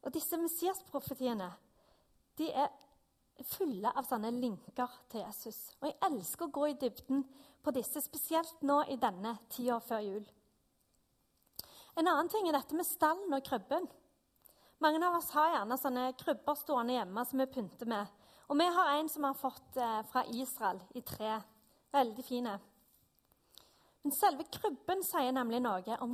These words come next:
Guds juleforberedelser. Men opprinnelig så var han ikke i sånn fint tre, sånn som vi ser for oss, eh, som vi har pyntet med hjemme. Men det var mer en steingrop som maten til dyra ble lagt i.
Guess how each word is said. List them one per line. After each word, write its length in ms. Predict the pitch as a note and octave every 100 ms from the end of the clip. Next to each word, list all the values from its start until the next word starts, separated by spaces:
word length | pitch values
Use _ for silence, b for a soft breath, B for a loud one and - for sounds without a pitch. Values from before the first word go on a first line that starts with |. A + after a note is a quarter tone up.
| A#3+
Guds 380 | D4 D4+ - -
juleforberedelser. 920 | A3+ G3+ - B3 A3 G#3+ G#3 - - - _ _ _ _ _ _ _ _ b b b b b b _ D4+
Men 140 | D#4+ -
opprinnelig 540 | - E4 F#4 G#4 C#4 -
så 100 | D#4
var 220 | B3+ A#3
han 100 | D#4+
ikke 240 | D4 - E4 D4
i 60 |
sånn 220 | - C#4 A#3 -
fint 320 | - C4+ C#4+ -
tre, 220 | C4 C#4 C#4+
sånn 180 | B3+
som 160 | B3+ A#3+
vi 60 | A#3
ser 160 | A#3+
for 240 | - A#3 B3+
oss, 140 | B3 - - -
eh, 320 | - G#3+ G3 G3+
som 160 | B3+
vi 80 | A#3+
har 160 | A3+ A3+
pyntet 320 | A#3 F#3 A#3+
med 140 | B3+
hjemme. 240 | G3+ G3+ F4 - _ _ _ _ _ _ _ _ _ B B B -
Men 140 | B3
det 80 | D4
var 100 | E4
mer 240 | D#4+ D#4+
en 80 | F#4
steingrop 1400 | - - - F#4 D#4 A3 G3 F#3+ - C#4+ F#4 G#4 - - b -
som 240 | - C#4+
maten 560 | B3+ C4 C#4+ - C#4+ C4 - -
til 140 | A#3
dyra 380 | B3 D4 A#3+ F#3+ - -
ble 140 | A#3+
lagt 320 | A#3 A#3+ -
i. 80 | A3+